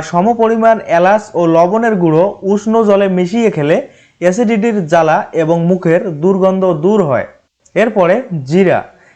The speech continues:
অ্যাসিড থেকে অনেক সময় পেটে ব্যথা হতে পারে। পেটের ব্যথা দূর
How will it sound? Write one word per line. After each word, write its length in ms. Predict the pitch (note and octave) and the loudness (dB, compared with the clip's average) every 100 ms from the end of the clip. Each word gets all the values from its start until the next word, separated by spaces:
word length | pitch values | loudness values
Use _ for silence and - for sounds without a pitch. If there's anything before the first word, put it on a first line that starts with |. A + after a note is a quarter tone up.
| - | -4
অ্যাসিড 300 | E3+ F#3 C#4 - | -2 0 -2 0
থেকে 200 | B3+ B3 A3 F3 | 0 2 0 0
অনেক 180 | G#3+ A3+ | 0 -2
সময় 320 | A3+ A3 A3+ A3 | -2 0 0 0
পেটে 240 | G3 F#3+ F3+ | -2 0 0
ব্যথা 300 | D#3 D#3 G#3 | 0 2 2
হতে 160 | F#3 F3+ | 2 0
পারে। 240 | C#3+ B2+ F#3 - _ _ _ _ - | 0 0 -2 -4 _ _ _ _ -2
পেটের 280 | E3+ F3+ E3 | 0 0 2
ব্যথা 240 | E3 D#3+ F3+ D#3 | 0 2 0 0
দূর 140 | F#3 | -2